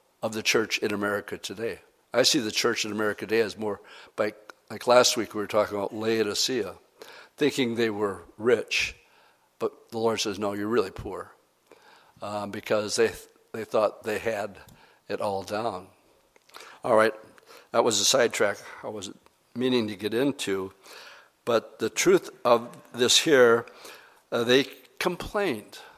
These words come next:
They weren't content. So in verse six, "So the Lord set fiery serpents among the people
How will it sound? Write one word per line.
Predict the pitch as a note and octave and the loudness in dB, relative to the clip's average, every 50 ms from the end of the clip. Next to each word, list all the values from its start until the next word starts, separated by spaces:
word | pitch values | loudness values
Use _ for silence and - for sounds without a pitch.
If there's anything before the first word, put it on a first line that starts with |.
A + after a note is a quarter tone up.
| _ _ _ _ - | _ _ _ _ -10
They | A#2 B2 | -8 -6
weren't | B2+ D3+ F3 F3 - - | -4 -4 -4 -6 -6 -8
content. | - D3+ C#3+ - - - D#3 D#3 A#2+ G#2 - - - - - _ _ _ _ _ _ _ - - - - - - - - | -10 -10 -10 -10 -10 -6 -4 -4 -4 -4 -6 -10 -20 -20 -20 _ _ _ _ _ _ _ -20 -20 -20 -20 -20 -20 -20 -10
So | - - - D3+ E3 D#3 D3 | -4 0 4 6 8 8 6
in | C#3+ C#3 | 6 4
verse | D#3+ F3 D#3 B2+ - | 4 4 4 6 6
six, | - - E3+ C#3 - - | 6 6 6 4 4 4
"So | - C#3 C3+ | 4 4 4
the | C3 C#3 | 4 4
Lord | C#3 D3+ F#3 G#3+ G#3+ - | 4 6 8 6 6 6
set | - - F3+ C#3+ - | 6 4 4 2 2
fiery | - E3 D#3 D#3 D3 D3 C#3+ C3 | 4 4 6 6 6 6 4 4
serpents | - - F3 F3+ F3 D#3 D3 B2 - - - | 2 2 2 2 0 0 -4 -4 -4 -4 -2
among | - A#2+ B2+ C3 C3 | 0 0 2 2 2
the | B2 A#2 | 0 0
people | - - E3 F3+ E3+ - C3 A#2+ A2 - - | -2 0 0 0 0 0 0 0 0 -2 -6